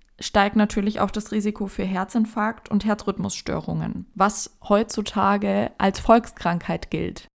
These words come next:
Zufall? Fragezeichen? Ich glaube nicht. Eine weitere Folge von diesem ununterbrochenen Erregungszustand durch Stress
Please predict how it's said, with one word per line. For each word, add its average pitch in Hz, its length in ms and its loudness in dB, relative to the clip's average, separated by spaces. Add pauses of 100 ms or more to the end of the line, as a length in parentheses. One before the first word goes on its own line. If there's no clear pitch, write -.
(120)
Zufall? 262 640 4
Fragezeichen? 269 760 0 (460)
Ich 220 220 4
glaube 175 320 6
nicht. - 320 0 (400)
Eine 214 200 4
weitere 220 360 2
Folge 214 440 2
von 208 260 2
diesem 190 240 0
ununterbrochenen 202 720 4
Erregungszustand 190 920 -2
durch 175 120 -6
Stress - 440 -6